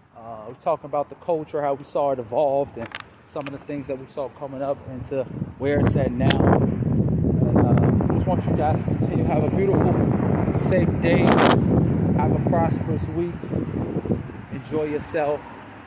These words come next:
Uh, this weekend, make sure that you are driving respectfully, safely.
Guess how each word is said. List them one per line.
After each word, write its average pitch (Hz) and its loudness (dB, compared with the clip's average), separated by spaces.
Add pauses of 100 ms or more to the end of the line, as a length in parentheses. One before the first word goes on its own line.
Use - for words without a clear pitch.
(760)
Uh, 123 -2 (760)
this 165 -10
weekend, 165 -4 (800)
make 143 -12
sure 170 -8
that 151 -4
you 170 -6
are 135 0
driving 151 -2
respectfully, 151 -4 (500)
safely. 151 -8